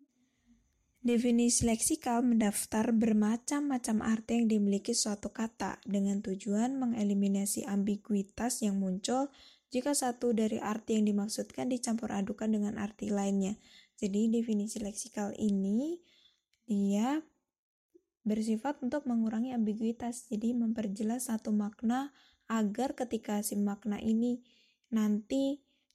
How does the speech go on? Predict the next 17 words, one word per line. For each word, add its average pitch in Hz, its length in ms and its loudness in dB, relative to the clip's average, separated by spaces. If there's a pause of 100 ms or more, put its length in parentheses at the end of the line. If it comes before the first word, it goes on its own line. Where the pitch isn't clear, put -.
dicampur 220 640 0
adukan 214 640 2 (480)
dengan 208 800 2
makna 202 320 0
lain, 240 400 0
dia 240 240 0
tidak 220 320 0
akan 233 560 -2 (440)
berubah 214 800 2
makna. 196 800 -4 (640)
Seperti - 480 -6
itu. - 160 -10 (1600)
Yang 370 280 0
ketiga, 220 440 0
definisi 254 720 0
yang 233 160 0
tepat. 208 320 -6